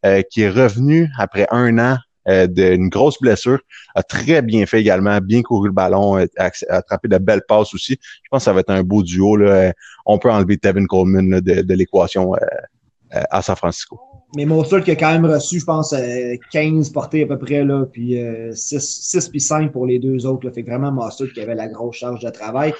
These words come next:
Speaker 1: Ah, c'est, c'est, c'est le, le, le back numéro un à San Francisco, puis, euh, euh, c'était pas un choix facile à faire, parce que c'est toujours un guess, hein. On sait jamais comment les coachs vont réagir, ils ont bien, bien beau dire ce qu'ils veulent en pre-season. Souvent, ça va être plus pour mêler les adversaires qu'autre chose.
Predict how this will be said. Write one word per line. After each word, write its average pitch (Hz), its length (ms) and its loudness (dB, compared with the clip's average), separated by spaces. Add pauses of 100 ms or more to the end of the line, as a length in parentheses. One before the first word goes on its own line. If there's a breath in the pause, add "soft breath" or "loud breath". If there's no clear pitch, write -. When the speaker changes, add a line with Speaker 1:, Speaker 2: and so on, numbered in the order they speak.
(100)
Speaker 1:
Ah, 113 280 2
c'est, 92 280 0
c'est, 98 280 0
c'est - 380 -2
le, 135 160 6
le, 107 140 4
le 98 100 4
back 101 340 -2
numéro 95 440 2
un 92 260 2
à 90 140 -2
San 101 180 -2
Francisco, 98 500 0
puis, 95 360 2
euh, 85 80 2 (460 loud breath)
euh, 78 100 0 (480)
c'était - 180 0
pas 147 120 2
un 131 40 4
choix 143 220 0
facile 131 340 2
à 117 60 4
faire, 127 200 0
parce - 120 -8
que - 60 -16
c'est - 120 -20
toujours 110 220 0
un 101 80 0
guess, 92 300 0
hein. 104 180 2
On 92 60 0
sait - 120 -4
jamais 95 280 0
comment 104 240 2
les 98 120 2
coachs 110 240 0
vont 104 140 0
réagir, 92 320 2
ils 101 80 4
ont 90 60 0
bien, 92 220 2
bien 98 260 -4
beau 95 140 0
dire 95 160 -2
ce - 60 -12
qu'ils 90 140 -10
veulent 98 200 2
en 92 100 0
pre-season. 98 500 -4 (360 loud breath)
Souvent, 95 360 -2
ça 92 100 0
va 90 60 2
être 90 100 -4
plus 101 160 -4
pour 98 180 -2
mêler 92 280 4
les 92 160 2
adversaires 87 440 0
qu'autre 85 220 -4
chose. 95 320 -6